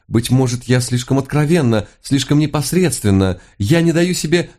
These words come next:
труда выбирать слова. Я вам только говорила и говорю, что над нашей семьей нависло ощущение страха. А я у вас снова спрашиваю,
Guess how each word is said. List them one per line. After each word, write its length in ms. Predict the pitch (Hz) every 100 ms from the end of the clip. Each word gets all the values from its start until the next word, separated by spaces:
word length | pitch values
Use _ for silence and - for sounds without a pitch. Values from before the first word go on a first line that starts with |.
| -
труда 320 | 156 151 175
выбирать 400 | 165 170 170 165
слова. 540 | 170 175 127 87 78 - _ -
Я 180 | 110
вам 140 | 110 110
только 260 | 113 110
говорила 380 | 107 101 92 143
и 160 | - 90
говорю, 600 | 78 82 73 120 107 - _
что 200 | - -
над 160 | 95 85
нашей 340 | 90 123 123
семьей 420 | 120 110 101 131 139
нависло 520 | 117 127 127 131 123 _
ощущение 640 | 117 123 131 - 156 160
страха. 640 | 165 - 175 131 - 73 -
А 120 | 71
я 220 | 87 107
у 180 | 113 113
вас 200 | 123 120
снова 440 | - 117 123 76
спрашиваю, 840 | 71 - 82 73 - 67 62 60